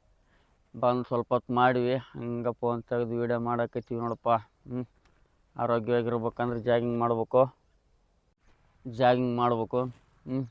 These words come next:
ಬೇಸ್ ಇರ್ಬೇಕು. ಮತ್ತೇನಿಲ್ಲ, ಆರೋಗ್ಯವೇ ಭಾಗ್ಯ ಅಂತ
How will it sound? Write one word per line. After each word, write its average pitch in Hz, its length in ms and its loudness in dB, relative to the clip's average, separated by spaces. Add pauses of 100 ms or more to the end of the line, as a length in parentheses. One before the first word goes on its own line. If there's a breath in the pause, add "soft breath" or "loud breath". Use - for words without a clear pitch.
ಬೇಸ್ 123 340 0
ಇರ್ಬೇಕು. 120 420 0
ಮತ್ತೇನಿಲ್ಲ, - 2000 -4
ಆರೋಗ್ಯವೇ 127 960 4
ಭಾಗ್ಯ 123 460 4
ಅಂತ 120 320 2